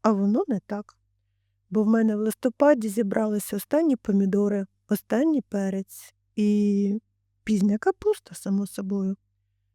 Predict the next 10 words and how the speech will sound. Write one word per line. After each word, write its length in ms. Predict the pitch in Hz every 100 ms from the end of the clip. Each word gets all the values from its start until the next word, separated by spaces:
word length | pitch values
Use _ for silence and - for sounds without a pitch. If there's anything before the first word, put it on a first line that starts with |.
| _ -
Тож 140 | 220
наварила 560 | 208 196 196 233 392 349
я 240 | 185 226 349
варення 480 | 339 247 247 240 233
з 60 |
помідорів. 680 | - 220 226 214 214 202 196 - _ _
Так, 380 | - 190 - - _ _ 202
з 80 |
зелених 680 | 180 170 196 202 190 180 -
помідорів 840 | - 175 175 170 220 370 226 -